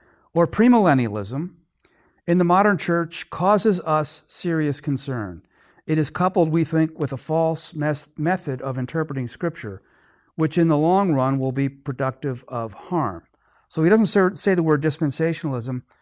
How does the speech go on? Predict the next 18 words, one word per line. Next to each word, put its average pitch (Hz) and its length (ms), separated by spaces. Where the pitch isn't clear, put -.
Machen 170 300
actually 156 280
doesn't 147 260
come 156 280
to 131 80
know 143 240
much 135 260
about 135 340
it 123 100
until 120 320
the 131 100
nineteen 123 400
thirties, 139 600
when 139 140
it's 139 140
becoming 135 680
prom-, 151 400
uh, 120 240